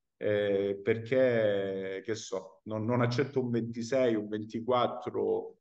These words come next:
un diciotto anche, perché no? Perché deve avere un libretto impeccabile. Se io non avessi fatto associazionismo, mi fossi impegnato in tantissime attività collaterali allo studio universitario, ti assicuro,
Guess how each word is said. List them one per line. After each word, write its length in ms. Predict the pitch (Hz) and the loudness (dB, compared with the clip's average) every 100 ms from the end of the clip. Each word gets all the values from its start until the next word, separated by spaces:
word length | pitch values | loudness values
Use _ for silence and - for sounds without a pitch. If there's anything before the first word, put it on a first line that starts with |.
| - | -8
un 180 | 165 160 | -4 -2
diciotto 680 | 156 165 147 117 - - | 0 2 2 2 -2 -2
anche, 340 | 101 95 101 117 | 0 0 -2 -2
perché 340 | 120 - 143 | -2 -4 -6
no? 540 | 147 123 98 - - _ _ | -4 -4 -6 -10 -18 _ _
Perché 280 | 123 113 123 | -2 0 2
deve 160 | 120 113 | 4 4
avere 260 | 120 120 | 4 2
un 140 | 107 107 | 0 -2
libretto 500 | 117 117 131 135 120 | -2 0 0 -2 -6
impeccabile. 1000 | 113 110 - - 92 92 95 92 85 - _ _ | -2 -4 -4 -4 -4 -4 -6 -6 -6 -10 _ _
Se 120 | - | -2
io 80 | 165 | 2
non 100 | 165 | 2
avessi 300 | 143 143 139 | 2 -2 -2
fatto 300 | 156 160 139 | -2 -2 -2
associazionismo, 1080 | - 127 123 120 - 127 123 120 110 104 104 | -2 -2 -2 -4 -2 -2 0 -2 -2 -4 -4
mi 140 | 110 | -4
fossi 300 | 110 123 - | -6 -8 -6
impegnato 680 | 120 117 113 117 131 120 123 | -4 -2 0 0 0 0 0
in 260 | 117 113 110 | 0 -2 -2
tantissime 720 | 117 120 - 160 - 135 127 | 0 -2 -4 -8 -6 -4 -2
attività 680 | 117 - - 117 117 131 127 | -4 -6 -6 -2 0 0 0
collaterali 720 | 120 117 113 120 120 135 131 | 0 0 0 0 2 2 2
allo 200 | 120 117 | 0 -2
studio 340 | 113 127 117 | -4 -6 -4
universitario, 840 | 110 113 117 117 143 143 - 123 110 | -4 -4 -4 -6 -6 0 0 0 -2
ti 120 | 123 | -2
assicuro, 920 | 120 - 143 147 165 175 170 165 - | -2 -4 -8 -2 2 2 0 -4 -16